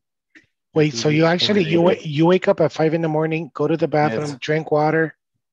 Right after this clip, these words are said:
Speaker 1: go
Speaker 2: Yes.
Speaker 1: back to bed, and you're still sleepy?
Speaker 2: Yes, I sleep again, but it's on, it, it's on, is, um, a something extreme, because when I do this, I have, uh,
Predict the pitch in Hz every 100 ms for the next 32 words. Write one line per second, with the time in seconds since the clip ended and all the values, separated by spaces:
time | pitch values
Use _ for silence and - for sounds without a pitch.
0 | _ 104 98 104 131 156 151 143 147 170
1 | 160 147 135 131 160 151 135 147 - 214
2 | _ _ - - _ 107 110 117 135 -
3 | 117 117 107 117 - - - _ _ -
4 | 101 107 113 110 _ - - - _ 120
5 | 123 - 127 139 135 - 151 - 143 120
6 | 135 - 147 147 _ 131 139 147 151 156
7 | - - 117 107 104 101 98 _ 110 -
8 | 120 117 - 127 117 107 98 95 98 104
9 | - _ _ - - - 151 156 127 -
10 | 120 127 113 - _ _ _ _ _ _
11 | _ _ _ 120 127 117 110 113 135 160
12 | 196 196 - _ _ - 123 123 127 131
13 | 135 135 123 117 110 107 104 101 98 98